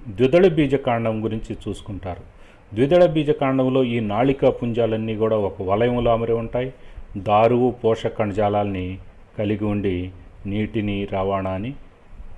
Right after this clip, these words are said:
నీటిని, ఆహార పదార్థాలను రవాణా చేస్తూ ఉంటాయి. ఇది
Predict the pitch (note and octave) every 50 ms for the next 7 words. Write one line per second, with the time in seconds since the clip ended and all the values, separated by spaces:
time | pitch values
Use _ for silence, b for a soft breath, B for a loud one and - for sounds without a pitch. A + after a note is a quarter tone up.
0 | - G#2+ A2 A2 G#2 - A2 G2+ G#2 G#2 G#2 G2 G#2 G2+ G2+ G2 G2 F#2+ F2+ F2+
1 | F#2+ F2+ F#2 A2 B2 C3 A#2 G#2 G2 G2+ G2+ F#2+ F2+ F#2 F2+ - - F#2+ F2+ F2
2 | E2+ F#2 F2+ - - - - - - - - - - - - - - C3+ B2+ B2
3 | A#2+ A2 G#2+ G#2 A2